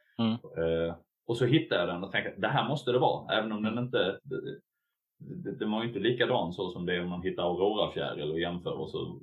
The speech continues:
Speaker 2: var den likadan. Men det, det var en häftig upplevelse
Speaker 1: Mm.
Speaker 2: att liksom fatta någonting om hur man tittar på nattfjärilar.
Speaker 1: Mm. Och gulspårfly, jag måste nämna det också, när jag började här lysa i trädgården då för, för tio år sedan, så var det inte många som hade den i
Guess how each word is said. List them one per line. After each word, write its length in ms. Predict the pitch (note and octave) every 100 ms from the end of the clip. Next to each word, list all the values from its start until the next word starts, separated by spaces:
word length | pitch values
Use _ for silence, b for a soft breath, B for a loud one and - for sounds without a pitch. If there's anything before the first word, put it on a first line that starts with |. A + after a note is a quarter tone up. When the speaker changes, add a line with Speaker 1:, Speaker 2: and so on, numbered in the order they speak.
| -
Speaker 2:
var 260 | - F2+ F#2
den 120 | F2+
likadan. 460 | F#2 F2 E2 E2 D#2+
Men 180 | E2+ F#2 _ _ _
det, 220 | - G#2+
det 120 | C#3
var 100 | C#3+
en 60 | B2
häftig 300 | A#2 A2+ G2
upplevelse 460 | G2+ F2+ D#2 D2+ A#2+
Speaker 1:
Mm. 100 | B2+
Speaker 2:
att 60 |
liksom 300 | C3+ F2 F2 _
fatta 360 | F2+ - - F2+
någonting 500 | A#2+ E3 G#2 F2 E2
om 220 | E2 F#2
hur 180 | F#2+ F#2
man 360 | F2 F2+ F2 -
tittar 300 | G2+ - E2+
på 80 |
nattfjärilar. 720 | F2 G2 A2+ F#2+ - - - - _ B
Speaker 1:
Mm. 120 | G2+ A2+ B B -
Och 80 | C#3
gulspårfly, 840 | F3 - D#3 C#3+ C3+ B2 - C3+
jag 260 | C3 C3+
måste 380 | C3 C3 C#3 -
nämna 180 | C3+ C3
det 80 | C3
också, 220 | C3 C3
när 140 | B2 B2+
jag 180 | B2+ B2 - A2
började 460 | B2+ C3 C3 D3 D#3+
här 260 | D3+ C#3 A#2+ _ - B2
lysa 280 | B2+ B2+
i 40 | A#2
trädgården 520 | - B2+ C#3 D#3 D#3+
då 140 | D3+
för, 300 | A2+ B2+ A2+ A2+
för 80 | -
tio 260 | - A#2+ A#2
år 140 | A#2+
sedan, 320 | - C#3+ D3 - B B B
så 180 | - B2
var 120 | B2+
det 60 | C#3+
inte 160 | D3
många 360 | B2+ C#3 C#3+ A#2
som 240 | - A#2
hade 320 | G2 C3 A#2+
den 180 | B2
i 60 | F3